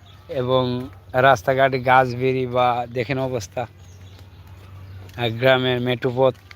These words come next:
মাটির গন্ধ, পুকুর ভরা মাছ, গোয়াল ভরা দুধ,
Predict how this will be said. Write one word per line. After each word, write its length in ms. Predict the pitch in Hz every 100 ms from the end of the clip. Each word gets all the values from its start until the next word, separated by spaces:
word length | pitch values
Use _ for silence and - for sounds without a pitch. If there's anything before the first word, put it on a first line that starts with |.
| - - - - - -
মাটির 340 | 123 131 123
গন্ধ, 420 | 120 123 127 127 113 - - _ _ _ _ -
পুকুর 300 | 131 131 135
ভরা 280 | 127 131 131
মাছ, 340 | 123 123 123 - - - _ - - - - - _ 123
গোয়াল 340 | 120 127 127
ভরা 240 | 127 131 127
দুধ, 260 | 127 131